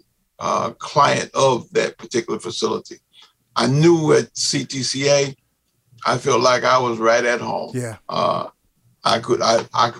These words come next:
Speaker 1: felt comfortable. I had a chance to meet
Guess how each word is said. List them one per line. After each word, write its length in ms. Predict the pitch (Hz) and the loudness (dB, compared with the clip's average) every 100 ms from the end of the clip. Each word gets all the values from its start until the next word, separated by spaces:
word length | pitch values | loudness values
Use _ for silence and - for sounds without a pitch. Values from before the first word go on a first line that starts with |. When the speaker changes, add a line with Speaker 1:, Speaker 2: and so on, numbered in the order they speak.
| - | -6
Speaker 1:
felt 260 | - - - | 0 0 2
comfortable. 580 | 147 160 156 156 160 - _ _ _ | 0 0 -2 -2 -4 -10 _ _ _
I 140 | - | -2
had 140 | - 120 | 0 0
a 80 | |
chance 380 | 117 139 135 127 | -2 -2 -2 -4
to 80 | - | -4
meet 280 | 120 - | -2 -2